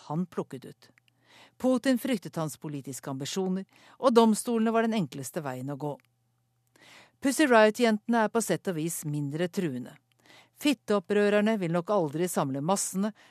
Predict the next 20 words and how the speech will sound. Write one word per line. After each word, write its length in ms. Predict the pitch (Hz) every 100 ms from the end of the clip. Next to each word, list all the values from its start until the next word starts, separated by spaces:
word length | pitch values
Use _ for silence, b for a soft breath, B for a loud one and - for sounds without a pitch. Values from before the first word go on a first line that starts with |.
| b
til 180 | 254 208
det 120 | 160
er 120 | 165
de 60 | 196
for 200 | - 160
ukonvensjonelle 1080 | 190 190 135 - 143 147 143 160 170 170 185
og 60 | 131
respektløse. 800 | 123 - 151 - 156 147 - 139 _ _ _ _ b b b b
Men 280 | 185 233 269 b b -
Putins 500 | 214 214 - 208 -
nakne 440 | 202 180 127 - 165
overkropp, 680 | 202 196 165 170 185 - _ b b
flørt 480 | - 180 190 196 -
med 160 | 196
svære 400 | - 202 180 160
motorsykler, 680 | 175 160 175 - 175 175 185 160
jagerfly 640 | 196 175 143 156 175 160
og 140 | 160 175
andre 280 | 160 147
macho-symboler 880 | 165 156 - 165 180 170 165 165 175